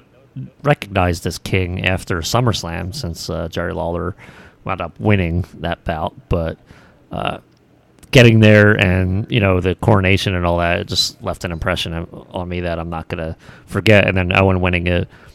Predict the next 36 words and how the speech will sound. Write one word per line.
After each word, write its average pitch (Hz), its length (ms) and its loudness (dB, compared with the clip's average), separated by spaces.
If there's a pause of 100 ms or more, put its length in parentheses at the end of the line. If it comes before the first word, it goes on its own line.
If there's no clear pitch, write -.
(160)
and 87 480 -2
basking 90 420 -2
in 87 120 -2
that 92 240 -2
glory 85 500 -2
when 87 320 -6
he 95 220 -4
realized, 82 420 -4
like, 80 220 -8
Bret 85 240 -4
wasn't 85 360 -8
king 92 360 -4 (480)
anymore, 87 580 0
you 90 140 -4
know, 87 320 -2
and 82 320 -6 (680)
really 139 320 6
making 98 320 2
it, 98 100 4
like, 87 300 -4
his - 220 -6
tights, - 500 0
you 98 80 -4
know, 101 140 4
with 101 80 2
the - 80 -14
king, 110 280 4
that 92 220 2 (480)
King 113 180 6
of 87 120 4
Hearts 104 400 4
thing, 104 400 4
and 95 100 0
they 87 140 -2
had 90 260 0
that 85 280 -2